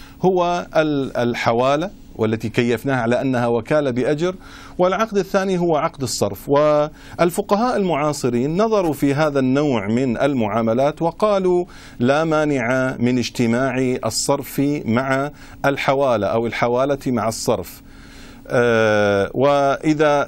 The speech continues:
تمت هذه العملية فلا بد أن تراعى شروط الصرف، ومن شروط الصرف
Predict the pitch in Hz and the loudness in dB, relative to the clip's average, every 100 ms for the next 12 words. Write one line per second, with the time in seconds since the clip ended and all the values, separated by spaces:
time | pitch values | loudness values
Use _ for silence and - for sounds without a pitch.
0 | - 208 208 170 131 147 143 123 110 110 | 0 0 2 0 0 0 0 0 0 0
1 | 107 127 135 110 113 107 123 120 113 160 | 0 0 0 0 0 2 2 2 0 0
2 | 180 196 202 156 147 143 135 147 143 151 | 0 0 0 0 -2 -2 0 0 0 -4
3 | - 110 113 - 151 - 110 - 131 180 | -2 -2 -2 -4 -2 0 0 -2 -2 0
4 | 208 190 180 160 - 135 104 - | 0 0 0 -2 -2 -2 -2 -8